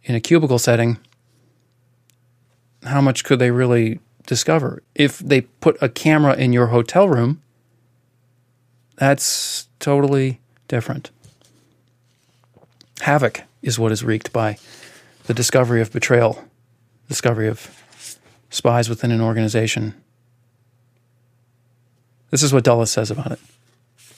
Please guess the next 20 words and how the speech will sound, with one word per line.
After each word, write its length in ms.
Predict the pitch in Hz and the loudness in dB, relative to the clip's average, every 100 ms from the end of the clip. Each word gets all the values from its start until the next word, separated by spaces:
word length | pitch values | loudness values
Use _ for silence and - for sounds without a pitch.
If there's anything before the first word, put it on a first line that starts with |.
| _ - _ _ _ _ _ _ _ - - - - - - - - - - - - - _ _ - | _ -20 _ _ _ _ _ _ _ -20 -20 -20 -20 -20 -20 -20 -20 -12 -12 -14 -20 -20 _ _ -2
"In 100 | 147 | 0
passing, 540 | 151 175 190 143 147 143 _ _ | 2 2 4 2 2 -4 _ _
it 100 | - | -2
is 100 | 127 | 2
worth 220 | 131 147 139 | 4 4 4
noting 480 | 139 147 120 127 - | 4 4 2 0 -2
that 220 | 127 117 | -2 2
the 200 | 123 127 | 2 2
exposure 640 | - - 147 170 147 113 | 0 2 4 4 2 0
of 200 | - 117 | -2 -2
presumed 440 | - 117 139 135 | -2 2 4 4
espionage 580 | - 139 - 120 110 110 | 2 0 0 2 2 2
or 100 | 117 | -2
treason, 500 | 113 143 151 113 107 - _ - - | 0 2 2 0 -6 -12 _ -20 0
indeed 380 | 131 135 170 - | 4 6 6 6
even 260 | 165 165 | 6 4
the 60 | 120 | 2
hint 340 | 101 180 170 - | 2 2 2 0
of 140 | 123 | 0
it, 200 | 104 - | 0 -4